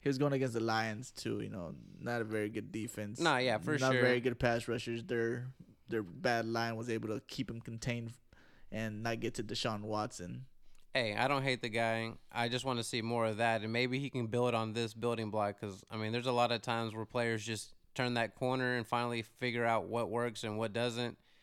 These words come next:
Speaker 2: Maybe he realizes, "Hey, live for the next down, quicker releases, protect myself, protect this team."
Speaker 1: Yeah, but
Speaker 2: We'll
Speaker 1: they should
Speaker 2: see.
Speaker 1: also be losing, I think, because, you know, they're not gonna win that division.
Speaker 2: Yeah, I mean, again, like, this,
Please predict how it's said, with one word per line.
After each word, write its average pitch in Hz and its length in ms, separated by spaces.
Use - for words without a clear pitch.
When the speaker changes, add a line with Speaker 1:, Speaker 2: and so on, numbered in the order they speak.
Speaker 2:
Maybe 120 240
he 120 120
realizes, 113 600
"Hey, 107 260
live 104 280
for 110 80
the 113 80
next 110 200
down, 110 280
quicker 113 280
releases, 110 580
protect - 360
myself, 110 460
protect - 300
this 113 140
team." 110 360
Speaker 1:
Yeah, 135 180
but 156 140
Speaker 2:
We'll 170 80
Speaker 1:
they 160 40
should - 80
Speaker 2:
see. 156 60
Speaker 1:
also 139 260
be 117 140
losing, 113 400
I 107 100
think, 107 400
because, 107 720
you 117 100
know, 107 140
they're 127 140
not 117 200
gonna 104 160
win 101 160
that 90 140
division. 95 580
Speaker 2:
Yeah, 170 260
I 127 100
mean, 127 180
again, 127 440
like, 120 280
this, 131 140